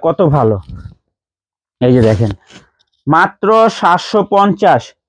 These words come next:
জমজম সুইচ, মার্কেট কাঁপানো ভাইরাল ডিজাইন, প্রিমিয়াম কোয়ালিটি লোন থ্রি পিস, মাত্র সাতশো পঞ্চাশ টাকা, ছয় পিস নিবেন, পঞ্চাশ টাকা ডিসকাউন্ট পেয়ে যাবেন। থ্রি পিস অর্ডার করতে এক টাকাও অ্যাডভান্স দেওয়া লাগবে না। যারা দোকানে আসবেন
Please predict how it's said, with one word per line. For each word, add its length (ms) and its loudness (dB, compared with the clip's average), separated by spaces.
জমজম 540 2
সুইচ, 420 0
মার্কেট 420 -2
কাঁপানো 400 0
ভাইরাল 420 2
ডিজাইন, 320 0
প্রিমিয়াম 400 2
কোয়ালিটি 380 0
লোন 260 2
থ্রি 240 0
পিস, 220 -4
মাত্র 300 -2
সাতশো 460 -2
পঞ্চাশ 400 0
টাকা, 200 2
ছয় 260 -2
পিস 200 -2
নিবেন, 280 0
পঞ্চাশ 300 -2
টাকা 220 0
ডিসকাউন্ট 440 0
পেয়ে 200 2
যাবেন। 240 2
থ্রি 160 2
পিস 200 -2
অর্ডার 300 2
করতে 240 -2
এক 160 -2
টাকাও 260 2
অ্যাডভান্স 380 0
দেওয়া 180 2
লাগবে 280 0
না। 180 0
যারা 240 2
দোকানে 320 0
আসবেন 320 2